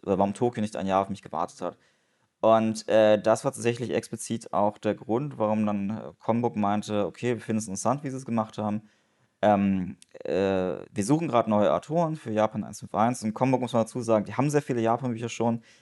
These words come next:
Die haben zum Beispiel den Fettnäpfchenführer Japan, die haben auch, ähm, ja, inzwischen auch einige Romane, äh, über Japan. Also es, die haben sich spezialisiert nur auf Literatur über andere Länder. Und mein erster Gedanke war, „Okay, haben die jetzt keinen anderen, der es kann, der es besser kann?“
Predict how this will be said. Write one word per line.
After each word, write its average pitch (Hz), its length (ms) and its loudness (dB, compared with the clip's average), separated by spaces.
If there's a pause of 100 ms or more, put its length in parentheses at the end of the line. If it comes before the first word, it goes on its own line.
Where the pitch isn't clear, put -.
(380)
Die 113 80 2
haben 113 100 6
zum 117 140 0
Beispiel 110 520 2
den 98 300 -2
Fettnäpfchenführer 120 800 -2
Japan, 104 560 4
die 98 160 -8
haben 101 340 -2
auch, 92 540 -2
ähm, 90 460 -6 (140)
ja, 101 260 4
inzwischen 104 640 -6
auch 85 200 -2
einige 95 300 -4
Romane, 123 800 0
äh, 98 180 -6
über 101 180 -2
Japan. 98 640 -4
Also 95 300 -4 (460)
es, - 320 -10
die 107 220 2
haben 113 140 2
sich 113 80 -6
spezialisiert 113 480 -4
nur 135 280 4
auf 110 180 0
Literatur 131 500 -2
über 110 180 2
andere 101 180 -2
Länder. 147 360 -2 (960)
Und 110 220 4
mein 107 120 4
erster 117 200 2
Gedanke 117 260 2
war, 110 160 6
„Okay, 117 260 0
haben 117 140 0
die 117 60 0
jetzt 110 220 -2
keinen 104 320 0
anderen, 156 260 0
der 151 100 2
es - 120 -2
kann, 160 280 0
der 135 80 0
es 117 80 -10
besser 139 240 0
kann?“ 143 340 -8